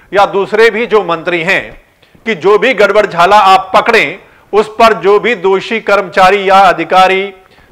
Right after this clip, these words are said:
जो है उस पर कार्रवाई होनी चाहिए, strong कार्रवाई होनी चाहिए,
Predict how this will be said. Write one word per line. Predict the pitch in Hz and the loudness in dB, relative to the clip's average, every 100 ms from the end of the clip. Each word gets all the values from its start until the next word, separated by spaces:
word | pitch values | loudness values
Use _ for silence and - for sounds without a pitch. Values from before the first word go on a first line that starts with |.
| 147 | -4
जो | 190 | -2
है | 180 208 165 - - _ - - | 2 2 2 -2 -14 _ -14 -2
उस | 254 - | -2 -2
पर | - 226 226 254 - - - _ _ - | 0 4 4 2 -4 -18 -20 _ _ 0
कार्रवाई | 185 185 190 208 | 2 4 2 0
होनी | 170 165 208 | 0 -6 -6
चाहिए, | 214 214 214 220 | -2 -2 -2 -4
strong | - 202 190 190 | -4 -4 -2 -2
कार्रवाई | 190 175 170 175 226 - _ - | 0 0 2 0 -2 -10 _ -8
होनी | 165 220 | -4 -4
चाहिए, | 233 214 208 240 | 0 0 0 -2